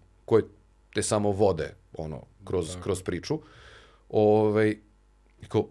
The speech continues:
Speaker 1: pa ništa, kao, aj
Speaker 2: I
Speaker 1: pričamo.
Speaker 2: znaš šta si hteo da kažeš?
Speaker 1: Aj pričamo, kao, znaš.
Speaker 2: To, da, da.
Speaker 1: Znaš, to, to je to. Meni je ono, to mi je bio, bio mi je super mo-, meni je bio genijalan momenat i kao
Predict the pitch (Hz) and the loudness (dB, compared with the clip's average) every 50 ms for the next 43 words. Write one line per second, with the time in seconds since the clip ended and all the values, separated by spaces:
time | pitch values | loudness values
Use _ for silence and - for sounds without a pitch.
0 | - - - 95 87 92 104 104 - - - 85 85 82 85 143 131 123 123 127 | -8 -16 -14 -10 -8 -6 -6 -8 -8 -8 -4 -2 -2 0 0 0 0 0 2 2
1 | 123 120 120 - - - - 117 101 - - - - 107 92 92 87 - 85 82 | 0 0 0 -4 -8 -8 -8 -8 -8 -8 -6 -4 -4 -4 -4 -4 -8 -10 -12 -10
2 | 85 107 139 - - - - _ _ - - - 85 - - 104 90 - 87 80 | -10 -12 -12 -14 -16 -20 -20 _ _ -16 -14 -14 -12 -8 -8 -8 -8 -8 -10 -12
3 | 69 - - - - - - 87 80 87 92 95 - _ - - - - - - | -12 -14 -14 -16 -18 -16 -16 -18 -16 -16 -18 -20 -20 _ -20 -20 -20 -20 -18 -18
4 | - - - - - _ _ _ _ _ _ _ _ _ _ _ _ 104 92 - | -18 -20 -20 -20 -20 _ _ _ _ _ _ _ _ _ _ _ _ -10 -10 -10
5 | - - _ _ _ - - 87 87 85 85 - - - 90 87 85 - - - | -12 -18 _ _ _ -14 -8 -6 -4 -4 -6 -6 -4 -4 -4 -4 -4 -8 -6 -2
6 | 113 131 147 156 165 165 151 156 151 156 147 123 113 - - 123 131 143 139 127 | 0 2 4 4 4 2 4 4 4 4 4 2 0 -2 -2 -2 -2 -2 -4 -4
7 | 135 147 160 165 160 143 120 120 117 120 131 151 165 175 175 160 139 - - 165 | -2 0 2 4 4 4 2 -2 -4 -2 -2 0 0 0 0 -2 0 0 0 0
8 | 156 151 127 117 117 117 113 123 135 147 160 170 165 151 143 170 175 156 135 151 | 0 0 -2 -2 -4 -2 -2 0 0 0 0 0 0 0 0 0 0 0 0 -2
9 | 147 131 107 90 98 101 101 95 107 123 139 143 135 131 - - - 127 - - | -2 -2 -2 -4 -6 -4 -4 -2 -2 0 0 0 0 -2 -6 -12 -14 -14 -6 0
10 | 127 131 135 135 135 127 | 2 4 6 6 6 4